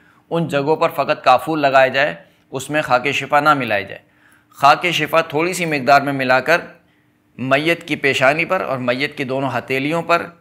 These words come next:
काफूर को मला जाए, लेकिन मैयत के दोनों घुटने और दोनों पैरों के जो अंगूठे हैं, इन पर फ़कत काफूर मला जाए, इनमें खाक शिफा मि-, मिला हुआ काफूर न मला जाए, ताकि इस मट्टी की हुर्मत पामाल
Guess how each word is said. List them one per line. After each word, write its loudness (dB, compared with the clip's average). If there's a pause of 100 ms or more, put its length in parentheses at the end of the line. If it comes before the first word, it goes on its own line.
(580)
काफूर 4
को -4
मला 4
जाए, 2 (280)
लेकिन -2
मैयत -2
के -2
दोनों -4
घुटने -2 (380)
और 0
दोनों -4
पैरों 4
के -6
जो 0
अंगूठे -6
हैं, -2 (540)
इन 0
पर 2
फ़कत -2
काफूर 4
मला 4
जाए, 2
इनमें -6
खाक 0
शिफा 2
मि-, -2 (100)
मिला 0
हुआ 4
काफूर 0 (100)
न 2
मला 0
जाए, 2
ताकि 2
इस -4
मट्टी -4
की -10
हुर्मत -4
पामाल 4